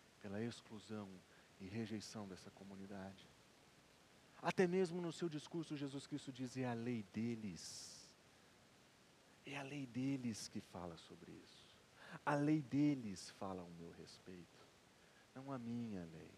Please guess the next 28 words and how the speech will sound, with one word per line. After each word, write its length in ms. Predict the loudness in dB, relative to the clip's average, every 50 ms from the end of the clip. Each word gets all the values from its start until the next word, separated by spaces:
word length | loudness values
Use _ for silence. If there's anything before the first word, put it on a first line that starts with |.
| -18 -20 -14 -6
não 300 | -2 -2 0 0 0 0
a 20 |
lei 280 | 0 0 -2 -2 -4 -6
de 100 | -8 -14 -16
vocês. 580 | -16 -16 -14 -14 -14 -14 -14 -16 -18 -20 -20 -20 -20 -20 -20 -20 -20 -20 -20 -20 -20 -20 -20 -14
A 40 | -12
lei 120 | -10 -10 -10 -10
deles." 640 | -10 -10 -8 -8 -10 -14 -16 -16 -16 -16 -16 -16 -18 -20 -20 -20 -20 -20 -20 -20 -20 -20 -20 -20 -20 -20 -20 -20 -20 -20 -18 -14 -4 4
Existe 440 | 6 6 6 6 4 4 4 4 2
um 160 | 2 2 2
ambiente 480 | 2 0 2 4 4 4 4 4 0 -2
de 120 | -4 2
tensão. 360 | 4 6 6 6 6 4 4 4 2 -2 -2 4
Essa 300 | 4 6 6 6 6 6
rejeição, 880 | 10 12 12 12 12 12 8 8 6 6 8 12 12 12 12 12 12 10
esse 160 | 8 8 4
colocar 500 | 6 10 12 12 12 12 12 12 10 10 12
pra 200 | 12 12 12 12
fora, 560 | 10 10 12 12 12 12 12 12 12 12 12 12 4 -6 -6 12
coloca 380 | 12 12 12 12 12 12 12 12
essa 180 | 12 12 12
comunidade 640 | 12 12 10 10 12 12 12 12 12 12 12 12 12
crise 460 | 8 8 10 12 12 12 12 12 10 10 8 2 4 8
em 120 | 10 12
um 160 | 12 12 12
ambiente 560 | 12 12 12 12 12 12 12 12 12 12 8
de 120 | 6 6 10
tensão. 760 | 12 12 12 12 12 8 10 12 12 12 12 12 12 10 6